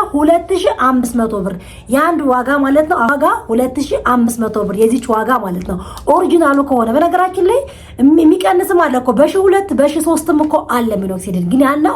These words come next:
ኦሪጂናል አይደለም። ትክክለኛ ኦሪጂናሉን ግን ከፈለጋችሁ ታገኛላችሁ ማለት ነው። ስለዚህ እናንተ ፀጉራችሁ እንደዚህ እንዲሆንላችሁ ከፈለጋችሁ ትክክለኛውን፣ ትክክለኛው ሚኖክሲዲል እና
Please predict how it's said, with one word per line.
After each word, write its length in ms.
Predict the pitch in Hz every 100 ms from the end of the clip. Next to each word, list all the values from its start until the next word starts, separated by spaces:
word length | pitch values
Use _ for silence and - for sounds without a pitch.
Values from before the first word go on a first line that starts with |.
| -
ኦሪጂናል 460 | 254 185 240 240 -
አይደለም። 460 | 190 180 180 180 175 - - -
ትክክለኛ 520 | - 392 392 311 262 233 -
ኦሪጂናሉን 680 | 214 226 202 220 208 208 202
ግን 140 | 214
ከፈለጋችሁ 760 | 233 226 233 254 254 302 311 508 - - - -
ታገኛላችሁ 800 | - 226 220 208 190 185 190 226 208
ማለት 280 | 170 190
ነው። 160 | 208 180 - - - - - - -
ስለዚህ 500 | - 302 330 311 294 - - - - - -
እናንተ 380 | 269 320 349 320 285
ፀጉራችሁ 540 | 269 269 302 311 311
እንደዚህ 300 | 262 277 302
እንዲሆንላችሁ 580 | 320 262 233 233 233 247
ከፈለጋችሁ 680 | 269 269 285 311 339 381 466
ትክክለኛውን፣ 760 | - 233 226 214 202 214 294 640 - - - - - -
ትክክለኛው 580 | - 277 294 294 311 381
ሚኖክሲዲል 480 | 262 226 214 208 214
እና 180 | 233